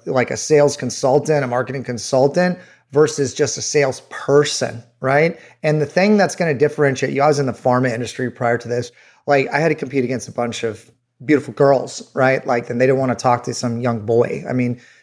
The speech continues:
and the thing that I had to use to compete, I mean, this is just reality, like, okay, H R me all you want, but it was, like, a reality of a fact of, you know, out of ten people on our team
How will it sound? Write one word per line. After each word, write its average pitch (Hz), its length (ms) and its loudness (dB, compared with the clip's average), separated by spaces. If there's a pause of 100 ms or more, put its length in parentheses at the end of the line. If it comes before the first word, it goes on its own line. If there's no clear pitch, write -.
(120)
and 143 400 0
the 135 140 -4
thing 196 320 -2
that 180 140 0
I 180 100 0
had 180 240 -2
to 165 60 -10
use 170 280 -4
to 160 80 -10
compete, 160 360 -4
I 165 40 2
mean, 165 140 -2
this 202 180 0
is 220 120 -2
just 190 200 0
reality, 147 480 2
like, 135 280 -4
okay, 147 320 0
H 143 260 -4
R 139 160 2
me 139 160 -4
all 143 240 -2
you 139 80 -4
want, 180 340 2 (240)
but 175 120 2
it 180 60 6
was, 185 160 2
like, 175 160 2
a 143 80 4
reality 160 600 2
of 135 120 -2
a 139 80 -2
fact 156 380 -2
of, 139 160 2 (400)
you 175 100 -4
know, 139 240 0
out 165 240 2
of 135 100 0
ten 196 600 0
people 196 640 2
on 160 140 4
our 151 100 4
team 151 440 -2